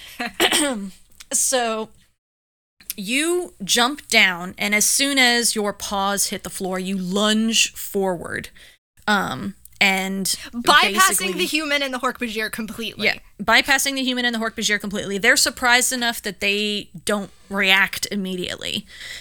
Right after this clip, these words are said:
Speaker 1: Um, there, <laughs> there are no attacks of opportunity here. Um, and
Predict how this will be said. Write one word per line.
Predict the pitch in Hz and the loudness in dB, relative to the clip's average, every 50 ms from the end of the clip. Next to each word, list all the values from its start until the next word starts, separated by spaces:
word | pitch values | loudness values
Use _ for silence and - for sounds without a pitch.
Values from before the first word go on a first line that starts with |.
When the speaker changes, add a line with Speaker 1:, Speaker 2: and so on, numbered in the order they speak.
| - - - | -10 -4 0
Speaker 1:
Um, | 220 196 127 135 117 - 196 180 - - | 0 0 0 -2 -4 -6 -8 -10 -8 -6
there, | - 196 208 196 240 247 - - - - | -4 -2 0 2 2 0 0 -4 -8 -12
<laughs> | - - - - | -12 -12 -10 -4
there | - 208 226 - | 2 4 4 6
are | - 247 247 247 | 6 6 6 6
no | 240 233 233 226 220 220 220 220 214 202 - - | 4 0 -2 -2 -2 -4 -4 -6 -8 -8 -8 -6
attacks | 214 214 - 233 214 214 - - | -4 -2 0 0 0 0 0 0
of | 208 185 | -2 -2
opportunity | 190 185 - 190 180 - 202 180 180 170 175 165 | -4 -6 -6 -6 -8 -6 -6 -6 -6 -6 -6 -8
here. | 165 175 170 170 - - - - - - - - | -6 -8 -8 -10 -12 -16 -18 -18 -18 -16 -6 0
Um, | - 233 226 220 214 214 226 220 - - - - 403 - - - _ _ _ _ _ _ _ _ _ _ _ _ _ - - - - | 2 2 4 4 2 0 -2 -4 -6 -12 -18 -20 -20 -20 -20 -20 _ _ _ _ _ _ _ _ _ _ _ _ _ -14 -8 -2 2
and | 240 226 220 220 214 214 208 208 214 214 208 - - | 4 4 4 4 4 2 0 0 -2 -2 -2 -2 -4